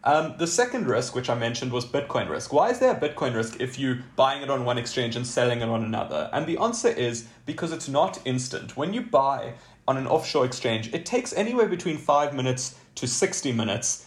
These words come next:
for the money to come through to South Africa, which means that investors are invested in Bitcoin for a short period of time. And what we do to mitigate that risk is that we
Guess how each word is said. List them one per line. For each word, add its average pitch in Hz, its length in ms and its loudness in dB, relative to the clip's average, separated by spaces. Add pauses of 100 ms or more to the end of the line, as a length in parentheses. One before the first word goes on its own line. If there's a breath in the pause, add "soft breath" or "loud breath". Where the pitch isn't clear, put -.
(140 loud breath)
for 123 560 4 (160 loud breath)
the 127 80 2
money 117 260 2
to 113 120 -6
come 117 260 -2
through 117 220 -2
to 117 120 -6
South 110 220 2
Africa, - 400 -2
which 143 200 -2
means 226 260 -2
that 226 200 2 (320 loud breath)
investors 220 640 0
are 180 460 2 (220)
invested 135 720 2
in 135 220 0
Bitcoin 127 600 2 (160)
for 131 560 4 (320)
a 131 80 4
short 131 340 2
period 120 280 2
of 113 100 -4
time. - 340 -4
And 165 140 -6
what - 160 -4
we 220 80 -2
do 175 160 2
to 151 200 2
mitigate 165 480 2
that 120 140 4
risk - 340 -4
is 139 140 -2
that 165 240 2 (260 loud breath)
we 175 520 0